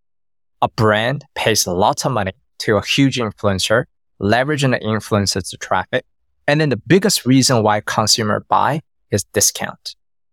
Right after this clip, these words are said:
Most of the time you see in the big live stream say, "Oh, I'm selling Nike shoe for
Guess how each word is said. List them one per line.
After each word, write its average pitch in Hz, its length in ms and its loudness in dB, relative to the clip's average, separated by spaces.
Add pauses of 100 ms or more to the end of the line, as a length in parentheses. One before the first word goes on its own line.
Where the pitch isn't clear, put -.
(160)
Most 123 260 2
of 135 80 0
the 135 60 0
time 123 120 0
you 113 120 2
see 107 220 0
in 101 60 -6
the 101 80 -6
big 101 240 -2
live 98 240 0
stream 117 160 -4
say, 110 120 0
"Oh, 131 140 2
I'm 113 140 0
selling 113 360 0
Nike 101 320 -2
shoe 98 260 0
for 101 500 0